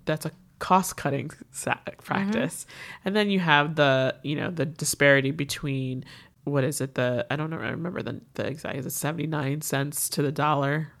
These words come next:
Speaker 1: that a
Speaker 2: Mm-hmm.
Speaker 1: white woman makes seventy-nine cents to the dollar that a
Speaker 2: Mm-hmm.
Speaker 1: bla-, uh, that a white woman, uh, sorry, a white man makes, and black women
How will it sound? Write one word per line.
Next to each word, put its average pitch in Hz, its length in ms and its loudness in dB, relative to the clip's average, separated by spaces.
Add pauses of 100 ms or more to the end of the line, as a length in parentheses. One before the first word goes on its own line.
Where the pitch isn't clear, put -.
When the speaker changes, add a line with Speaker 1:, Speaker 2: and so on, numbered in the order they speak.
(180)
Speaker 1:
that 170 220 -2
a - 40 6
Speaker 2:
Mm-hmm. 123 80 2
Speaker 1:
white 127 220 0
woman 139 260 0
makes 131 240 -2
seventy-nine 139 460 -2
cents 147 400 -6
to 147 100 -2
the 151 100 -2
dollar 156 600 -4
that 175 180 -4
a 160 40 -4
Speaker 2:
Mm-hmm. 165 40 -6
Speaker 1:
bla-, 151 260 -6 (460)
uh, 113 40 -8
that - 180 -6
a 127 40 -2
white 123 180 -4
woman, 147 340 -4 (100)
uh, 127 220 0
sorry, 120 220 -4
a 113 40 -2
white 131 180 -2
man 147 360 -4
makes, 175 360 0 (480)
and 156 200 -2
black 147 360 -2
women 156 540 0